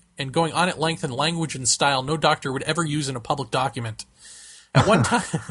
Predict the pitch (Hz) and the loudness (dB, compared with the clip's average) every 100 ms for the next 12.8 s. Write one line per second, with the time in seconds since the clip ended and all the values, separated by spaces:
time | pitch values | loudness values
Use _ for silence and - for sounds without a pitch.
0 | - - - - _ 170 202 269 226 202 | -14 -16 -16 -18 _ 2 2 2 2 2
1 | 175 143 254 226 - 160 135 135 - 131 | 2 -2 -2 -2 0 0 0 -2 -4 -4
2 | 175 156 151 123 190 196 135 120 - 180 | -4 -2 -6 -4 -4 -4 -4 0 0 0
3 | 185 147 120 156 135 135 113 156 156 127 | -2 -6 -2 -2 -2 -8 -4 -2 0 -2
4 | 143 120 113 160 123 - 127 131 131 123 | -6 -10 -4 -4 -2 -4 -4 -2 -4 -4
5 | 123 - 180 156 151 131 131 131 120 113 | -6 -4 -4 -6 -6 -8 -6 -4 -4 -6
6 | 110 _ - - _ _ - 160 165 156 | -10 _ -20 -20 _ _ -4 -2 2 2
7 | 254 269 233 196 156 220 196 131 - 123 | 2 0 -4 -4 -2 0 0 -2 -4 -4
8 | 117 120 - - _ _ - 131 120 - | -2 -2 -4 -6 _ _ -6 -4 -4 -4
9 | - 180 156 175 190 131 123 - 127 - | -2 -2 0 0 0 -4 -6 -8 -6 0
10 | 165 170 131 - 117 120 - - 139 - | 0 0 -4 -4 -4 -6 -8 -8 -8 -6
11 | - 135 120 - 120 127 - 131 127 117 | -2 -2 -4 -6 -4 -2 -2 -4 -8 -6
12 | 226 240 117 - 113 139 - | -6 -4 -2 -2 -4 -4 -4